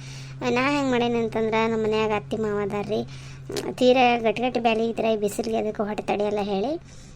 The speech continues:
ಹ್ಮ್, ಒಂದ ಕುದಿ, ಒಂದು ಅರ್ಧ ತಾಸು ಬ್ಯಾಳೆ ನೆನೆಸಿ ಒಂದ ಕುದಿ ಬೇಯಿಸ್ಕೊಂಡ್ರಿ ಅಂದ್ರೆ ಸ್ವಲ್ಪ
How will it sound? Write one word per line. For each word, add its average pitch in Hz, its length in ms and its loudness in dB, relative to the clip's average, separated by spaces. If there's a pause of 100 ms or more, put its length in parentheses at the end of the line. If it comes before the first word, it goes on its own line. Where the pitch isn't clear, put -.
(160)
ಹ್ಮ್, 233 160 0
ಒಂದ 254 400 2 (220)
ಕುದಿ, 247 300 2 (240)
ಒಂದು 233 180 0
ಅರ್ಧ 214 220 -2
ತಾಸು 233 260 -4
ಬ್ಯಾಳೆ 226 240 0
ನೆನೆಸಿ 233 360 -2
ಒಂದ 220 280 0
ಕುದಿ 233 260 0
ಬೇಯಿಸ್ಕೊಂಡ್ರಿ 208 540 0
ಅಂದ್ರೆ 254 340 0
ಸ್ವಲ್ಪ 294 640 2